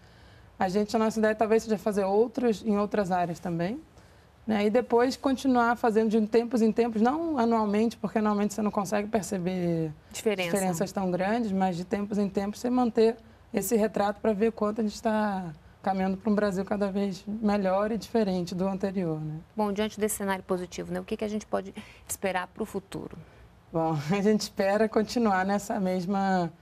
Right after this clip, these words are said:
Speaker 1: trajetória, né? Acho que isso tem sido, assim, ó, acho que todo o esforço do, né, de quem tá trabalhando no governo. E, na verdade, o que é interessante é que aqui até é bom pensar que não é só um esforço do governo, é um esforço da sociedade brasileira,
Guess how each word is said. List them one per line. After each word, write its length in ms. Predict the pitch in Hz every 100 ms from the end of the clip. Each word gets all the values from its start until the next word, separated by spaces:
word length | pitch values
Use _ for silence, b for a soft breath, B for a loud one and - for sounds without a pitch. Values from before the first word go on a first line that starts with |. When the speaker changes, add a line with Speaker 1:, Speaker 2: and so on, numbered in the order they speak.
| B B -
Speaker 1:
trajetória, 720 | 214 196 208 208 170 151 147
né? 140 | 151 156
Acho 140 | 156
que 80 | 170
isso 180 | 165 165
tem 160 | 185
sido, 840 | 175 - 175 165 185 190 185 170 156 B B B B -
assim, 240 | - 175
ó, 160 | 160 160 160
acho 120 | 160
que 80 | 175
todo 560 | - 196 190 190 175 156
o 20 |
esforço 560 | 151 - 196 202 151
do, 460 | 165 170 165 165 151 139 B B B B 190
né, 120 | 170
de 80 | -
quem 120 | 175
tá 100 | 170
trabalhando 440 | 180 165 165 170
no 80 | 156
governo. 540 | 151 151 180 208 196
E, 120 | 175 185
na 100 | 202
verdade, 400 | 214 214 226 220
o 20 |
que 60 |
é 40 | 220
interessante 520 | 220 208 - 220 220
é 20 |
que 40 | 214
aqui 200 | 185 214
até 160 | 202 202
é 180 | 214 - b b b -
bom 180 | 196
pensar 360 | 196 214 190 196
que 100 | 202
não 120 | 214
é 60 | 214
só 280 | 220 214 220
um 80 |
esforço 320 | 220 220 214 208
do 80 |
governo, 400 | 214 185 185 170
é 60 | 160
um 160 | 156 185
esforço 280 | - 208
da 60 | 196
sociedade 460 | - 196 185 185 180
brasileira, 680 | 185 165 170 175 202 196